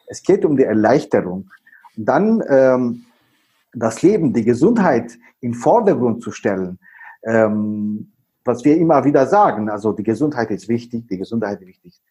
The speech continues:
Ähm, aber die Gesundheit ist nat-, natürlich für unsere Gesundheit wichtig. Aber das religiös zu begründen oder mit, ähm, mit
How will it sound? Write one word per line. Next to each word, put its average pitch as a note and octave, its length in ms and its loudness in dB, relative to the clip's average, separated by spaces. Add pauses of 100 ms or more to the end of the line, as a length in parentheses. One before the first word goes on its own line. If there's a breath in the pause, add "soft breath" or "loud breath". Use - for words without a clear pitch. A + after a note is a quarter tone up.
(460 loud breath)
Ähm, G2+ 460 0
aber B2 200 2
die A2+ 140 -2
Gesundheit E3+ 580 2
ist C#3 200 -6
nat-, C#3 340 -2
natürlich E3 500 2
für D#3+ 80 -2
unsere C#3 280 4
Gesundheit A2+ 520 -2
wichtig. A2+ 400 -8
Aber A2+ 160 -4
das F#3 320 0 (340 soft breath)
religiös C#3 800 2
zu A2 140 -12
begründen G#2+ 800 -2 (280 loud breath)
oder B2+ 260 2
mit, B2+ 280 -2
ähm, A2 720 2
mit G#2+ 120 -12